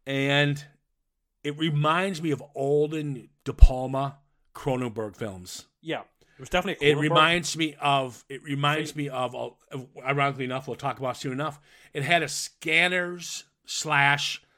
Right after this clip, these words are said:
Speaker 1: Their Fury by De Palma, even a little bit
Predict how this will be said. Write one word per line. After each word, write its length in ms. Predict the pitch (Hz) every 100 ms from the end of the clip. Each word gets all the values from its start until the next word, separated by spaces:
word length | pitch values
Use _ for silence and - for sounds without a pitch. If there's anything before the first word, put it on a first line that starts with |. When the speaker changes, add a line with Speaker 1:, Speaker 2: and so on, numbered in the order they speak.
| _ _ _
Speaker 1:
Their 120 | 135
Fury 720 | - 156 143 151 160 180 175 _ _ -
by 140 | 120
De 100 | 117
Palma, 560 | - 139 135 147 151 - _ _ _ _ _
even 360 | 233 294 302 190
a 80 |
little 260 | 165 180 208
bit 340 | 147 139 139